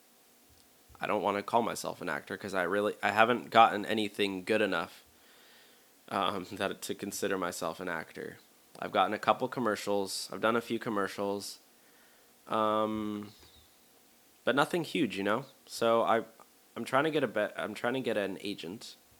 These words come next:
So if you guys have any sweet connections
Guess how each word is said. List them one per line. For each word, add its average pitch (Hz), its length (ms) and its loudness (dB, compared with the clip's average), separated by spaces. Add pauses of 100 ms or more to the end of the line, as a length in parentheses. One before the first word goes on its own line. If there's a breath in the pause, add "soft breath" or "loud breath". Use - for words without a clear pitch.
(1200 soft breath)
So 107 240 -2
if 101 180 -4
you 104 60 -6
guys 101 320 0
have 107 220 -4
any 104 240 -4 (160)
sweet - 600 -2 (180)
connections 113 840 -6